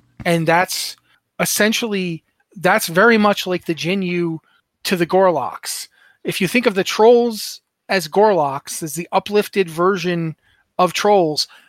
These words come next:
the Jinyu are, you know, the, the uplifted version of those guys, and so are the, the night elves. And then you see that elves keep changing.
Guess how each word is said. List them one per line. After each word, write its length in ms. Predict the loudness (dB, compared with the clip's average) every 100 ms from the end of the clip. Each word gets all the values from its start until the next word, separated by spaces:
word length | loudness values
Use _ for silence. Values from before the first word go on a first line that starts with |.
| _ _
the 160 | -6 -2
Jinyu 420 | 0 2 2 4
are, 220 | 4 2 -8
you 160 | -8 -6
know, 120 | -6
the, 180 | -10 -16
the 220 | -8 -2
uplifted 460 | -2 -2 -4 -4 -2
version 300 | 0 0 -2
of 100 | 2
those 280 | 4 4 2
guys, 480 | -6 -6 -10 -14 -16 _ _ _
and 160 | -2 -2
so 280 | 2 4 6
are 140 | 4
the, 120 | 2
the 220 | -2 -2 0
night 200 | 2 0
elves. 440 | -6 -12 -18 -18 _ _ _ -4
And 180 | 0 4
then 420 | 4 4 0 -4 _ _ _ _
you 160 | -2 0
see 260 | 0 0
that 220 | 2 0 0
elves 460 | 2 2 2 -2 -8
keep 280 | -6 -8 -6
changing. 680 | -6 -4 -2 -2 -6 -12